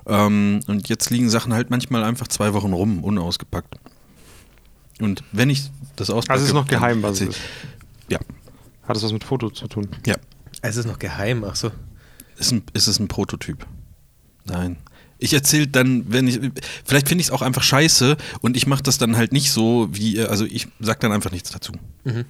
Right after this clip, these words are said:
Speaker 1: Und dann schick ich's, ja, zurück, vielleicht nicht mehr, vielleicht geht's nicht mehr, vierzehn Tage Rückgaberecht wird so langsam ein bisschen
Speaker 2: Ja,
Speaker 1: eng.
Speaker 2: dann war's ja nichts, was richtig
Speaker 1: Ähm,
Speaker 2: teuer ist, oder?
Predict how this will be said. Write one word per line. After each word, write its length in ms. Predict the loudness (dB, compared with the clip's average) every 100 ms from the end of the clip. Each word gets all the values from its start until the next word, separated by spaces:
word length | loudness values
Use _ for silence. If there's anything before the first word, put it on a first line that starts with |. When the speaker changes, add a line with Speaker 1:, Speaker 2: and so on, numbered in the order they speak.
| -4
Speaker 1:
Und 40 |
dann 100 | 0
schick 220 | 0 -2
ich's, 220 | -6 -10 -12 -16 -4
ja, 120 | -2 -2 -4
zurück, 280 | -2 -2 -2
vielleicht 280 | -2 -2
nicht 140 | -4 -4
mehr, 120 | -4
vielleicht 240 | -4 -6
geht's 140 | -6 -4
nicht 120 | -4
mehr, 100 | -4
vierzehn 300 | -4 -2 -2
Tage 220 | 0 -2 0
Rückgaberecht 540 | 2 4 6 4 4
wird 100 | 2
so 120 | 4
langsam 360 | 4 4 2 0 -4 -10 -10 -10 -2
ein 100 | 2
bisschen 280 | 4 6 6
Speaker 2:
Ja, 60 |
Speaker 1:
eng. 60 | 4
Speaker 2:
dann 60 | 4
war's 160 | 2 0
ja 60 |
nichts, 200 | -2 -2
was 180 | -6 -6
richtig 180 | -8 -2
Speaker 1:
Ähm, 120 | 0
Speaker 2:
teuer 260 | 0 0 -4
ist, 80 | -4
oder? 200 | -4